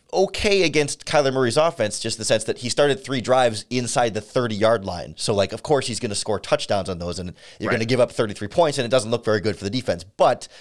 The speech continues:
Speaker 1: you know, if, if, if you take away a couple of those interceptions and make the Cardinals drive down in, in that game, you know, all of a sudden you feel a little bit better about the defensive performance. And I think that that speaks to your point. Like, the, the Bear, like, the Packers are waiting for the other team to beat themselves,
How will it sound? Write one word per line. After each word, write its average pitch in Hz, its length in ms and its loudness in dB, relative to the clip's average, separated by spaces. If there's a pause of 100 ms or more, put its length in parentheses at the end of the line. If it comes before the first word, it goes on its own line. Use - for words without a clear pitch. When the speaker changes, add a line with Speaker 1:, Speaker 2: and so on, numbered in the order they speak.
(320)
Speaker 1:
you 180 140 0
know, 139 80 6
if, 139 200 2
if, 131 160 0
if 143 320 -2
you 127 120 0
take 170 340 -4
away 151 240 4
a 139 60 4
couple 143 260 -2
of 123 60 2
those 117 160 2
interceptions 113 500 -2
and 104 240 -4
make 160 220 0
the 160 60 -6
Cardinals 101 460 -2
drive 95 280 0
down 90 240 -2
in, 87 120 -6
in 87 180 -4
that 87 180 -8
game, 104 180 -4
you 110 60 -2
know, 113 160 2 (320)
all 170 100 4
of 165 60 2
a 151 40 -4
sudden 151 220 2
you 127 60 -2
feel 151 240 2
a - 20 2
little 127 180 2
bit 113 140 -2
better 113 200 4
about 104 160 2
the 101 60 -10
defensive 98 380 -6
performance. 170 320 0
And 104 100 0
I 107 40 0
think 117 240 -4 (240)
that 123 120 -2
that 135 140 2
speaks 143 220 -4
to - 80 -10
your 117 80 -2
point. 131 160 0
Like, 104 140 -6
the, 110 200 -4
the 123 80 -6
Bear, 151 260 0
like, 127 120 -4
the - 80 -10
Packers 180 320 0
are 127 80 0
waiting 127 340 2
for 117 240 0
the 107 120 0
other 101 120 0
team 104 240 -6
to 101 140 -6
beat 85 320 -6
themselves, 101 640 0